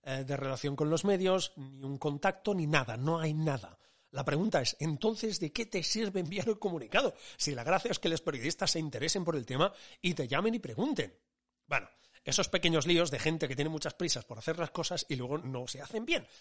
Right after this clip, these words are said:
Por eso os digo, ¿la comunicación hay que responder rápido? Sí, pero antes hay que parar y pensar. Si no, reaccionamos mal. Por lo tanto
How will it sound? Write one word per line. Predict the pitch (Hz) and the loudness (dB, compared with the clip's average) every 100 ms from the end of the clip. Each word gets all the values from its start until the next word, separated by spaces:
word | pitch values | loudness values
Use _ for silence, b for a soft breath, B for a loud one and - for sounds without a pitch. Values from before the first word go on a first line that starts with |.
| B | B
Por | - 143 | -6 -4
eso | 208 | -2
os | 226 | -2
digo, | 226 175 | -2 -2
¿la | 131 | -2
comunicación | 151 147 160 185 262 | -2 -2 0 0 2
hay | 240 | 2
que | 226 | 2
responder | 202 - 196 170 | 0 0 -2 0
rápido? | 214 202 - - | 0 -2 -4 -4
Sí, | - - 202 202 B B - | -2 2 2 2 B B -8
pero | 117 | -2
antes | 131 170 170 | -2 0 -2
hay | 175 | -2
que | 190 185 | 0 -2
parar | 113 185 240 | 2 0 0
y | - | -4
pensar. | 180 165 104 - _ | -2 -2 -4 -8 _
Si | - 139 | -4 0
no, | 247 - | 0 0
reaccionamos | - 139 135 - 139 147 107 | -4 0 0 0 0 0 -2
mal. | - - _ B B B | -12 -20 _ B B B
Por | 170 165 | 6 8
lo | |
tanto | 175 185 143 104 | 8 6 4 -4